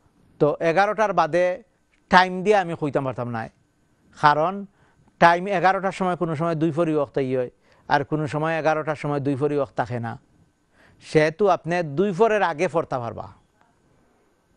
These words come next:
এইটাই আমার জবাব। এরপরের প্রশ্ন ছিল,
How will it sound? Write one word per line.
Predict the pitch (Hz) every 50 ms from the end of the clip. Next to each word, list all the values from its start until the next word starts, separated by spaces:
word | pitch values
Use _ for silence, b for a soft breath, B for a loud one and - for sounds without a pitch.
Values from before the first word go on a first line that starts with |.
| _ _ _ _ b b b b b b -
এইটাই | - 160 156 156 143 185 180 175 165
আমার | 156 143 143 143 135
জবাব। | 127 139 123 127 135 170 185 - _ _ _ _ _ _ _ _ _ b b b b b b b b b b -
এরপরের | 151 165 170 - 190 180 190 202 165
প্রশ্ন | 180 185 160 - 202 190
ছিল, | - 214 202 208 208 208